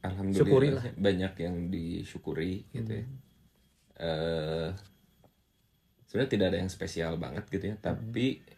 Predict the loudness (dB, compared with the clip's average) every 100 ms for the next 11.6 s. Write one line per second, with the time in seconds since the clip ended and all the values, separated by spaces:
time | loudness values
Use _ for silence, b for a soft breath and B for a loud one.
0 | -20 -8 -4 -4 -4 -4 -8 -10 -16 _
1 | _ _ -4 -2 0 0 0 -2 -4 -8
2 | -16 -14 -12 -12 -8 -6 -4 -4 -6 -12
3 | -14 -20 _ -8 -6 -4 -2 -2 -2 -4
4 | -6 -8 -6 -2 -2 -4 -8 -8 -6 -6
5 | -8 -6 -4 0 2 0 b b b b
6 | b b _ _ -8 -6 4 6 8 6
7 | 4 4 4 4 4 2 2 0 -2 -8
8 | -20 _ _ _ _ _ _ _ -12 -8
9 | -4 -2 0 0 0 -2 -2 -2 -2 -2
10 | -2 -2 -2 -6 -6 -4 -4 -4 -8 -8
11 | -4 -4 -4 -2 0 0